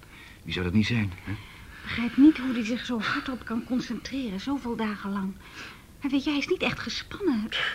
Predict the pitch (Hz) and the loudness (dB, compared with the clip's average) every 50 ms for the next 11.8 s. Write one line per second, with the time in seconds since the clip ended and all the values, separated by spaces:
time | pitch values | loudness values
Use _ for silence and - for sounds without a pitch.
0 | - - - - - - - - - - - - - - - 71 73 - 87 92 | -6 -10 -16 -20 -20 -18 -12 -10 -8 -8 -6 -6 -6 -6 -8 -8 -8 -6 -4 -4
1 | 95 98 104 101 92 90 - - - - - - - - - - - 92 110 120 | -4 -2 -4 -4 -4 -6 -10 -14 -18 -20 -20 -18 -18 -18 -16 -12 -10 -8 -6 -6
2 | - - 73 76 73 73 73 71 71 69 71 73 76 71 73 - - - 131 170 | -6 -6 -6 -6 -6 -6 -6 -6 -6 -6 -4 -2 -2 -2 -2 -2 -2 -2 0 0
3 | 185 180 - - - - - - - - - - - - 330 320 - - - - | 0 -2 -6 -12 -20 -20 -20 -20 -16 -8 -4 -2 0 2 2 2 0 -2 -6 -12
4 | - - - - - - - - - - - - - - - - 320 320 311 277 | -12 -14 -16 -16 -18 -18 -20 -20 -20 -20 -20 -20 -20 -14 -6 -2 2 4 6 6
5 | 277 277 277 - - 269 269 254 254 254 254 240 254 240 220 233 233 240 226 - | 6 6 4 4 4 6 8 8 8 6 6 4 2 -2 -4 -4 -2 -2 -4 -4
6 | - 220 233 - - 226 226 226 214 - - - - - - - - - - - | -6 -12 -10 -8 -8 -6 -6 -8 -8 -12 -16 -18 -18 -18 -18 -18 -18 -18 -18 -18
7 | - - - - - - - - - - - - 285 285 302 302 302 254 262 262 | -18 -20 -20 -18 -18 -18 -18 -18 -20 -8 0 6 8 10 12 10 10 10 8 6
8 | 247 269 - 202 262 277 - - 247 - 262 214 269 269 - 214 247 247 226 240 | 6 4 4 4 4 4 2 0 -4 -2 0 4 4 6 6 6 6 4 4 4
9 | 240 247 247 254 247 - - 226 240 240 240 214 - - - - - - - - | 4 6 6 4 2 2 0 0 0 0 0 0 -2 -6 -6 -8 -8 -10 -10 -14
10 | - - - - - - - - - - - - - - - - - - - - | -20 -20 -20 -20 -18 -16 -16 -16 -16 -18 -18 -18 -18 -18 -18 -18 -18 -20 -20 -20
11 | - - - - - - - - - 240 262 254 233 - 285 | -20 -20 -20 -18 -18 -20 -18 -8 -4 -2 -2 0 0 -2 -2